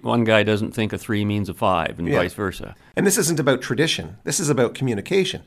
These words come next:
Speaker 2: So if you put two people in a room and they're going to try and communicate with one another, exchange ideas, and understand one, what the other guy means, you need a common lexicon. You need a way to describe ideas in a way that the other guy, the listener, uh,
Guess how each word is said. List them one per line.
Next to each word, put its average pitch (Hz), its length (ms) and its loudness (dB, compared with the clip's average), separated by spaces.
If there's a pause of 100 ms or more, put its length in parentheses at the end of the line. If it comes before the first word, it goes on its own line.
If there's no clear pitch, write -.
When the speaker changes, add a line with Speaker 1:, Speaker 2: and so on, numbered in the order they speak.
(320)
Speaker 2:
So - 120 -4
if 127 100 -2
you 170 80 -2
put 170 200 -4
two 175 140 0
people 135 300 0
in 104 80 -2
a 98 40 -2
room 113 320 2
and 95 80 0
they're 101 100 -2
going 120 180 0
to - 80 -8
try 117 220 -2
and 98 140 -4
communicate 123 680 -2
with 92 140 -8
one 90 160 -4
another, 82 340 -8 (320)
exchange 151 460 2
ideas, 117 400 4
and 110 200 -2
understand 156 840 2
one, - 260 -8 (280)
what 127 140 -2
the 120 100 0
other 101 120 -2
guy 95 160 0
means, - 320 -4 (240)
you 135 180 4
need 156 280 4
a 127 140 6
common 135 360 0
lexicon. 101 560 -4
You 101 140 -2
need 135 260 2
a 113 140 2
way 135 340 2
to 135 180 -6
describe 135 800 0 (320)
ideas 113 500 0
in 113 100 -2
a 110 60 -2
way 120 160 2
that 110 200 -4
the 107 240 -4
other 151 180 2
guy, 98 260 -2
the 101 120 -6
listener, 107 500 -2 (640)
uh, 104 400 2